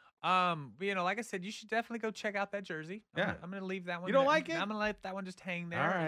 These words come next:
Speaker 2: right.
Speaker 1: it's a very, it's a very unique color pattern, and, um,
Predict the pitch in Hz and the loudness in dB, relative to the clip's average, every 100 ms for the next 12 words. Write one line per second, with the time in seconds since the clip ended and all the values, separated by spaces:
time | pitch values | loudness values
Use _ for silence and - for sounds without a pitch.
0 | 156 175 175 180 170 180 175 165 - _ | -2 -4 -10 -10 -6 -4 -4 -8 -12 _
1 | _ _ _ _ _ _ 190 190 175 165 | _ _ _ _ _ _ -2 0 -2 -2
2 | 180 175 170 165 180 165 175 190 170 147 | -6 -4 -2 -2 0 0 0 -2 -4 -6
3 | 139 135 139 131 117 | -4 -2 -2 -2 -6